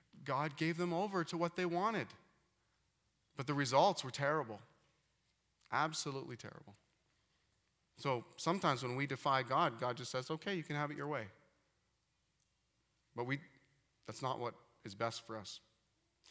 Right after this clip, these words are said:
One of the things that we learn in this story, and I wanna just po-, talk, I'm talking about the cruelty of rejecting God, is that God has a heart. God has a heart. God himself has a heart. God has a heart, and it can be broken.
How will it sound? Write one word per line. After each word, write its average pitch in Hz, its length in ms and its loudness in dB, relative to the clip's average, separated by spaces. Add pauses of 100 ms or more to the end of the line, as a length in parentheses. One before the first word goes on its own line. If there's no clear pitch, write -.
(840)
One 202 120 8
of 285 80 4
the 226 60 -2
things 214 200 4
that 180 60 4
we 156 120 4
learn 170 280 4
in 175 60 4
this 151 120 4
story, 147 500 2 (260)
and 127 80 -4
I 135 40 0
wanna 165 180 4
just 156 160 -4
po-, 156 280 2 (100)
talk, 151 260 0
I'm 131 80 -4
talking 180 180 2
about 139 100 -2
the 120 80 -6
cruelty 185 480 2
of 117 120 0
rejecting 131 440 0
God, 143 220 4
is 131 100 -4
that 143 120 -2 (880)
God 190 240 2
has 233 220 2
a 156 60 6
heart. 170 520 0 (1500)
God 202 180 8
has 226 180 4
a 190 60 4
heart. 160 260 2
God 196 180 4
himself 180 480 2
has 165 160 0
a - 20 -2
heart. 147 280 -2 (260)
God 208 220 6
has 285 120 6
a 226 100 6
heart, 175 460 4
and 190 160 6
it 240 160 -2
can 208 180 -2
be 180 120 0
broken. 151 560 4